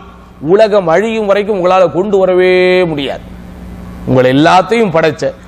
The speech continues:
வானம், பூமி, நீர், நிலம், காற்று, விண், மண் என்று இந்த எல்லாவற்றையும் படைத்த அந்த அல்லாஹுவை நானும் வணங்குகிறேன், நீயும் வணங்கு, அவனும் வணங்கட்டும், இவனும் வணங்கட்டும் என்று ஒரு நேர்கோட்டிற்குண்டான ஒரு அடிப்படையாக வைத்து பாருங்கள்,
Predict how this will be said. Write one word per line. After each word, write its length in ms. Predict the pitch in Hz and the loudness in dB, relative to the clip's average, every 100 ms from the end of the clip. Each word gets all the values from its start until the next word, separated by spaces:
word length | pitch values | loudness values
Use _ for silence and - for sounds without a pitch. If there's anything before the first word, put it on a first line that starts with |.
| - | -6
வானம், 460 | 131 143 160 165 180 | 0 2 2 0 0
பூமி, 360 | 165 180 190 | 0 0 0
நீர், 320 | 220 185 220 202 | 2 2 2 2
நிலம், 380 | 185 214 247 | 2 2 0
காற்று, 480 | 208 208 202 233 277 | 2 2 2 -2 -2
விண், 260 | 208 240 277 | 0 0 0
மண் 260 | 240 294 | 0 0
என்று 260 | 285 277 302 | 0 0 0
இந்த 160 | 269 254 | 0 2
எல்லாவற்றையும் 960 | 262 294 320 339 359 359 311 339 294 | 2 4 6 8 8 6 4 0 0
படைத்த 540 | 247 247 190 226 233 - - - | 0 0 0 2 2 0 -16 -12
அந்த 220 | 170 180 170 | -6 0 0
அல்லாஹுவை 800 | 208 247 247 233 226 226 233 - - - | 0 2 4 4 6 4 4 -4 -18 -2
நானும் 380 | 170 214 226 | 2 2 2
வணங்குகிறேன், 580 | 202 202 190 185 185 151 - - | 0 0 0 2 2 0 -6 -6
நீயும் 380 | 165 240 240 220 | -2 0 2 2
வணங்கு, 460 | 208 190 196 165 - | 2 2 2 2 0
அவனும் 420 | 160 202 247 233 | 0 2 2 2
வணங்கட்டும், 540 | 226 214 208 220 202 - - | 0 0 0 0 -2 -4 -2
இவனும் 400 | 226 302 339 311 | 2 4 4 4
வணங்கட்டும் 480 | 302 294 240 277 262 | 4 4 2 2 0
என்று 360 | 240 254 269 - - | 4 2 2 -4 -12
ஒரு 240 | 165 202 185 | -2 0 4
நேர்கோட்டிற்குண்டான 880 | 226 254 233 202 208 208 202 196 | 2 4 2 0 -4 0 2 2
ஒரு 100 | 190 | 2
அடிப்படையாக 580 | 185 233 185 214 202 185 | 2 0 -2 0 2 0
வைத்து 280 | 185 220 233 | 0 -2 -2
பாருங்கள், 480 | 233 240 262 320 | 0 2 4 2